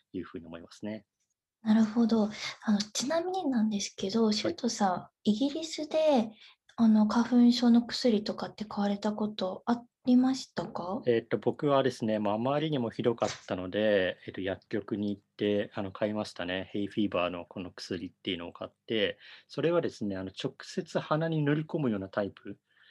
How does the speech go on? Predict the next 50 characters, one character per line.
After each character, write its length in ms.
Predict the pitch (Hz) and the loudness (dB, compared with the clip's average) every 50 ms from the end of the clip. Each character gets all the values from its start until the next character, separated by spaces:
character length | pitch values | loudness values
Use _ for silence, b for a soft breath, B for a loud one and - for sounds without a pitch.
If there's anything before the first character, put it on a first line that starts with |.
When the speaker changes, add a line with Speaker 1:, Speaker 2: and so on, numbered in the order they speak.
| b b _ _ | b b _ _
Speaker 1:
で、 180 | 113 110 110 113 | 0 0 2 2
あ 80 | 104 | 0
の、 80 | 104 107 | -2 -2
も 140 | 107 107 98 | -2 -4 -2
う 20 | |
鼻 240 | - 123 123 127 131 | 0 0 2 2 2
に 140 | 127 127 127 | 2 2 2
塗 140 | 123 123 123 | 2 2 0
り 100 | 135 127 | 0 -4
込 260 | 127 - 147 139 135 | -2 -2 0 0 2
ん 140 | 135 127 123 | 0 0 0
で、 300 | 143 147 143 139 120 104 | 0 2 2 2 2 2
Speaker 2:
あ 40 | |
ー。 40 | 101 | 0
Speaker 1:
そ 180 | - - - 107 | -2 -6 -6 -6
れ 60 | 107 | -4
で、 100 | 107 110 | -2 -2
あ 40 | 107 104 104 | -2 0 -2
の、 260 | 101 104 101 104 - b b b b b b b b | -2 -2 -4 -6 -6 b b b b b b b b
こ 420 | _ - 101 95 92 90 90 92 - _ _ _ | _ -2 0 0 0 0 -2 -6 -10 _ _ _
う、 40 | 202 - | -16 -2
プ 80 | - 123 | 0 0
ロ 80 | 117 | 0
テ 100 | 117 117 | 0 -2
ク 80 | - - | -4 -4
ト 80 | 98 | -8
し 80 | - - | -8 -6
て 80 | - 92 | -6 -6
も 100 | 90 90 | -4 -6
ら 80 | 90 | -6
う 60 | 87 | -8
と 240 | - - 95 82 - _ _ | -6 -8 -10 -10 -10 _ _
い 60 | 117 | -4
う 60 | 107 104 | -2 0
よ 100 | 104 104 | 0 -2
う 20 | |
な 140 | 95 90 87 | -4 -6 -10
タ 180 | - - 107 | -6 -6 -6
イ 60 | 95 - | -6 -4
プ 80 | - | -6
だ 80 | 110 101 | -10 -12
っ 40 | - | -10
た 120 | - 98 | -12 -12
ん 60 | 95 | -12
で 60 | 92 - | -12 -14
す 100 | - - | -14 -12
け 100 | - 98 | -12 -12
れ 80 | 98 | -12
ど 100 | 95 110 110 | -12 -12 -10
も、 260 | 117 120 113 101 - | -8 -6 -6 -6 -8